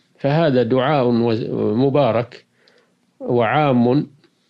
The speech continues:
للمسلمين، آه، ع-، للحاضرين على وجه الخصوص وللغائبين على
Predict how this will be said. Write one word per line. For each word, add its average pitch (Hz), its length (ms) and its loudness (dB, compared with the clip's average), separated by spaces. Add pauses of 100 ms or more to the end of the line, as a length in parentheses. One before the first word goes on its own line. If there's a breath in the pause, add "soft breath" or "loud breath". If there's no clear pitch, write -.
(100)
للمسلمين، 131 1600 0 (1600)
آه، 113 560 0
ع-، 127 280 0
للحاضرين 139 840 0
على 131 200 0
وجه 131 280 0
الخصوص 147 640 -2
وللغائبين 139 1040 2
على 131 440 0